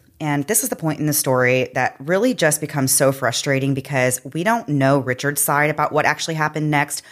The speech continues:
All we have to go on is what the detectives say happened.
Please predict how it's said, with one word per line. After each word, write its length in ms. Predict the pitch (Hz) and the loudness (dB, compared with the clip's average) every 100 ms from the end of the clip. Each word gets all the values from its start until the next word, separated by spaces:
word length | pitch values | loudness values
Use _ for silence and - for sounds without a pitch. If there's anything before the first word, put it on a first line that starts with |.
| - _ - | -20 _ 0
All 160 | 175 | 4
we 80 | 226 | 4
have 160 | 208 180 | 2 0
to 100 | 156 | 0
go 140 | 147 | 2
on 160 | 135 135 | 4 2
is 140 | 127 | 0
what 160 | 131 - | -2 -4
the 40 | |
detectives 520 | 117 - 160 156 131 | -10 -8 -6 -4 -4
say 160 | - 101 | -2 -2
happened. 560 | 117 78 - - - | -2 -4 -4 -8 -10